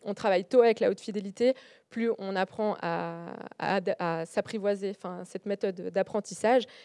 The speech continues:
et plus finalement aussi le stress diminue, donc ça pourrait être pertinent.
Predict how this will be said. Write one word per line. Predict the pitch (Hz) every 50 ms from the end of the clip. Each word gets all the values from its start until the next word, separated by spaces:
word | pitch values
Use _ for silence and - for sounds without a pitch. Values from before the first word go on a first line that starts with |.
| _ -
et | 196
plus | - 247
finalement | 220 233 220 196 208 214
aussi | 214 - -
le | 214 202 180
stress | - - - 233 240 233 - 214
diminue, | 185 180 196 214 214 208 202 208 220 262 - _
donc | 202 190 -
ça | - - 196
pourrait | 180 - 208 202
être | 202 - - - - _
pertinent. | 208 202 - - - - 185 165 170